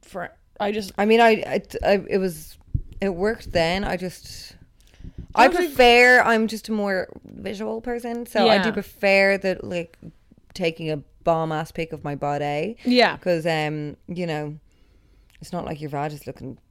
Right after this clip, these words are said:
Speaker 2: toned one day
Speaker 1: <laughs>
Speaker 2: and not the other day. Like, it's just there and it exists and it's
Speaker 1: I mean, it is what it is.
Speaker 2: Yeah.
Speaker 1: And, like, what are they gonna say? Can't wait to look that.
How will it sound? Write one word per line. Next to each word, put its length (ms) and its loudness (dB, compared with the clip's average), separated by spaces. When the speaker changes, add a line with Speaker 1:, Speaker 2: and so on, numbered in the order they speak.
Speaker 2:
toned 360 -10
one 140 -8
day 280 -4
Speaker 1:
<laughs> 100 4
Speaker 2:
and 120 4
not 280 -4
the 120 -6
other 100 -4
day. 220 -4
Like, 180 -6
it's 160 -12
just 340 -8
there 560 -2
and 220 -6
it 40 -8
exists 600 -8
and 140 -6
it's 400 -18
Speaker 1:
I 80 -2
mean, 140 2
it 120 0
is 180 0
what 100 -4
it 100 -8
is. 340 -4
Speaker 2:
Yeah. 300 4
Speaker 1:
And, 140 4
like, 320 4
what 160 -4
are 40 -2
they 60 -2
gonna 120 -2
say? 180 -6
Can't 240 -12
wait 120 -6
to 80 -6
look 260 -8
that. 220 -10